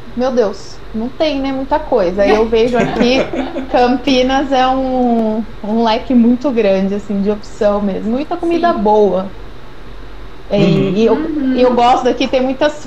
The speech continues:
Speaker 1: quando vocês puderem vir visitar as nossas feiras, tem muitas feiras com comidas ótimas aqui, que vale a pena. Sucesso demais.
Speaker 3: Legal.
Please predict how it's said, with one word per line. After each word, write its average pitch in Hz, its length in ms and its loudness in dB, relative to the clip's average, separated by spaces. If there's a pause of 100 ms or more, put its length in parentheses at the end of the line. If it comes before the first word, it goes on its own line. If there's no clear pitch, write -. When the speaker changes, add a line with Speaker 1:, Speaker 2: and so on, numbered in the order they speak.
Speaker 1:
quando 240 160 -2
vocês 247 200 0
puderem 226 580 2
vir 220 220 2
visitar 220 400 0
as 220 100 0
nossas 226 460 -4
feiras, 202 520 2
tem 233 80 0
muitas 233 440 -4
feiras 220 400 0
com 220 100 -8
comidas 220 440 -4
ótimas 208 600 0
aqui, 208 420 -8 (640)
que 233 120 -2
vale 214 340 2
a 269 60 0
pena. 190 500 -4 (680)
Sucesso - 520 -4
demais. 233 320 -6 (360)
Speaker 3:
Legal. 196 460 -6